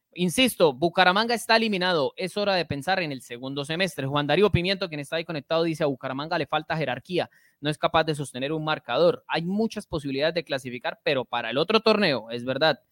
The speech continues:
Un saludo aquí a don Oscar Rey, quien está conectado. Beto Dan nos escribe, "Ya dejemos, ya debemos dejar de pe-, de estar pensando en las posibilidades para la clasificación. El Bucaramanga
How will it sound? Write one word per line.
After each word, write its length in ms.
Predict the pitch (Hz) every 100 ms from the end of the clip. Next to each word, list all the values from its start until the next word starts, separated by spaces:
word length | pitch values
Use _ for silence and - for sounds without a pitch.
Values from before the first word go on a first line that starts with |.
| _ _ -
Un 120 | 139
saludo 260 | 165 165
aquí 180 | 156 165
a 60 | 156
don 120 | 156
Oscar 320 | 151 - 143
Rey, 200 | 202 202
quien 160 | 165 135
está 220 | 123 143
conectado. 540 | 165 139 - 185 185
Beto 240 | 165 165 175
Dan 180 | 175 170
nos 140 | 156
escribe, 500 | 139 - 196 170 120 _ _ _ _
"Ya 280 | 147 196 220
dejemos, 540 | 226 214 226 226 220 -
ya 160 | 196
debemos 300 | 226 226 220
dejar 220 | 170 170
de 100 | 180
pe-, 140 | 196 156
de 100 | 147
estar 200 | 156 165
pensando 400 | 185 185 175 180
en 180 | 180 160
las 140 | 139
posibilidades 680 | - 135 135 127 131 151 156
para 160 | 131 127
la 100 | 123
clasificación. 640 | 123 123 127 120 127 185
El 40 | 143
Bucaramanga 440 | 135 139 160 202